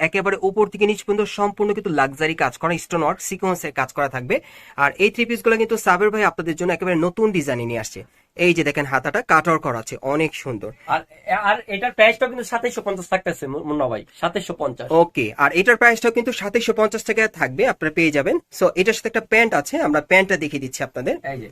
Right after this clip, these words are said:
Speaker 2: প্যান্টটা আমি খুব ভালোভাবে
Speaker 1: এই যে
Speaker 2: দেখিয়ে
Speaker 1: দেখেন,
Speaker 2: দিচ্ছি।
Speaker 1: খুবই কমফোর্টেবল। এই যে
Speaker 2: খুবই
Speaker 1: দেখেন,
Speaker 2: কমফোর্টেবল
Speaker 1: প্যানেলে
Speaker 2: এবং
Speaker 1: কাজ
Speaker 2: কাজ
Speaker 1: করা।
Speaker 2: করা থাকবে
Speaker 1: অনেক
Speaker 2: এবং,
Speaker 1: সুন্দর।
Speaker 2: এবং ভিতরে কন্ট্রোল একটা কাপড় দেওয়া থাকবে।
Speaker 1: আর
Speaker 2: গায়ে
Speaker 1: ভিতরে
Speaker 2: লাগবে।
Speaker 1: কিন্তু কমফোর্টেবল কাপড় দেওয়া থাকবে।
Speaker 2: হ্যাঁ।
Speaker 1: আচ্ছা,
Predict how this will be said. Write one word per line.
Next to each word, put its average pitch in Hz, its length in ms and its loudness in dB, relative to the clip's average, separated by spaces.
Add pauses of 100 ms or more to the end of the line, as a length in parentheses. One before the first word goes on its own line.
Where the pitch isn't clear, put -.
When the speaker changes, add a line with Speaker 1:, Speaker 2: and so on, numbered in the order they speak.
Speaker 2:
প্যান্টটা 160 260 -6
আমি 175 80 -8
খুব 180 180 -14
ভালোভাবে 165 400 -4
Speaker 1:
এই 175 60 -6
যে - 0 -
Speaker 2:
দেখিয়ে 175 120 -8
Speaker 1:
দেখেন, 175 140 -6
Speaker 2:
দিচ্ছি। 175 160 0
Speaker 1:
খুবই 208 180 6
কমফোর্টেবল। 147 640 2
এই 156 100 4
যে 156 40 6
Speaker 2:
খুবই 165 120 0
Speaker 1:
দেখেন, 139 100 2
Speaker 2:
কমফোর্টেবল 143 280 0
Speaker 1:
প্যানেলে 156 240 6
Speaker 2:
এবং 151 100 0
Speaker 1:
কাজ 143 100 2
Speaker 2:
কাজ 202 120 0
Speaker 1:
করা। 113 120 -4
Speaker 2:
করা - 120 -4
থাকবে - 280 -8
Speaker 1:
অনেক 185 200 8
Speaker 2:
এবং, 196 160 0
Speaker 1:
সুন্দর। 117 380 -2
Speaker 2:
এবং 175 200 -4
ভিতরে 196 220 -2
কন্ট্রোল 202 520 2
একটা 180 180 0
কাপড় 185 300 0
দেওয়া 208 180 6
থাকবে। 131 260 -2
Speaker 1:
আর 143 120 6
Speaker 2:
গায়ে 156 120 6
Speaker 1:
ভিতরে 202 180 8
Speaker 2:
লাগবে। 220 160 8
Speaker 1:
কিন্তু 226 100 10
কমফোর্টেবল 214 480 6
কাপড় 196 320 2
দেওয়া 170 160 4
থাকবে। 120 300 -6
Speaker 2:
হ্যাঁ। - 560 -6
Speaker 1:
আচ্ছা, 101 360 -8